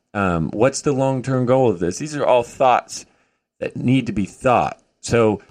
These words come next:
yes, I think you should take more risk. I think you say, "Hey, this is not going to necessarily be easy for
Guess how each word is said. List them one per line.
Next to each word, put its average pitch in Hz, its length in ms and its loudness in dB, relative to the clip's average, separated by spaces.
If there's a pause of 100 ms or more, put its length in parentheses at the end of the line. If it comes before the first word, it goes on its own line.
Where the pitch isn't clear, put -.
(440)
yes, - 380 -4
I 151 120 0
think 175 160 -2
you 170 80 -2
should 156 260 -2
take 160 220 0
more 107 200 2
risk. 82 280 -2
I 110 80 2
think 127 160 2
you 120 80 0
say, 107 240 0
"Hey, 110 340 -2 (100)
this 139 280 -2
is 160 160 -2
not 104 500 0 (540)
going 98 260 0
to 95 120 -6
necessarily 98 760 -2
be 78 160 -10 (100)
easy 92 360 -6
for 76 480 -6